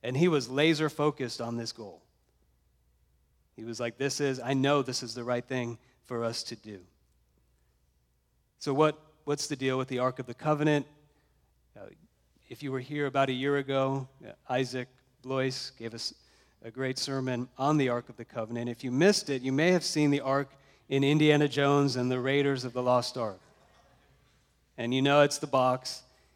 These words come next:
that if you open this box, it will melt your face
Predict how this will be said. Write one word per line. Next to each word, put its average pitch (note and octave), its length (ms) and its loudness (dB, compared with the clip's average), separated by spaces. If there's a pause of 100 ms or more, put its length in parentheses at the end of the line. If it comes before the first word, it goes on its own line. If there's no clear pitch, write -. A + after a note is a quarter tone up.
(240)
that C3+ 200 2
if C#3 160 0
you C#3+ 100 2
open G3 320 8
this E3+ 140 8
box, C#3 400 6
it C#3 100 -2
will C#3 120 0
melt C#3 340 4
your C3+ 100 -4
face B2 540 -6